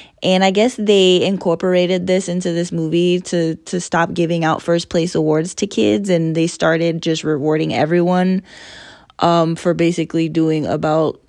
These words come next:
just about any fucking thing. You can be a winner. It's sweet, but it kinda diminishes the competitive spirit in kids, if you ask me, when you think about it.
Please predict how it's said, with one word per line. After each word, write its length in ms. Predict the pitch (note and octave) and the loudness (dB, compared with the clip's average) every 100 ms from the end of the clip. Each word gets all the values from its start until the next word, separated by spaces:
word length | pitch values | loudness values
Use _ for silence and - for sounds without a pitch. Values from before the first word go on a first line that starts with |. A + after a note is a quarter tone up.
| - | -8
just 260 | E3 E3 | -6 -4
about 300 | E3 D#3 D#3 - | -2 0 0 0
any 260 | D#3 E3 | -2 -2
fucking 360 | F#3+ F#3+ F#3+ G3+ | -2 -4 -4 -4
thing. 260 | G#3 G#3+ | -2 -2
You 140 | G#3 F#3 | -2 -2
can 340 | E3 D3 D#3+ - | -4 -4 -6 -4
be 160 | F3+ E3+ | 0 2
a 100 | D3+ | 2
winner. 480 | E3 E3+ F#3 A3+ - - - - _ _ _ | 0 0 -2 -4 -6 -20 -20 -20 _ _ _
It's 200 | D4 - | 0 0
sweet, 440 | - A3 G#3+ B3 - | -4 -2 2 2 2
but 140 | G3+ | 4
it 140 | G#3 | 4
kinda 320 | G#3+ A3+ B3+ A#3+ | 2 0 0 0
diminishes 720 | G#3+ G3 F3+ F#3 G3+ F3 F3+ | 0 0 0 0 0 -2 0
the 120 | E3+ | -2
competitive 600 | - F3 F3+ D#3 D#3 D#3+ | -2 -2 0 0 0 -2
spirit 360 | - D#3 D#3 - | -4 -2 -2 -2
in 180 | E3 E3 | -4 -6
kids, 320 | E3+ D#3+ E3+ | -4 -4 -4
if 160 | E3+ | -6
you 120 | F3+ E3+ | -4 -2
ask 280 | E3+ - | -4 -6
me, 220 | G3 F#3 F#3+ | -4 -2 -2
when 160 | F3 | -2
you 100 | E3+ | -4
think 220 | F#3 E3 | -4 -4
about 300 | F3+ E3+ E3+ | -2 0 2
it. 260 | E3+ E3+ - | 2 0 -4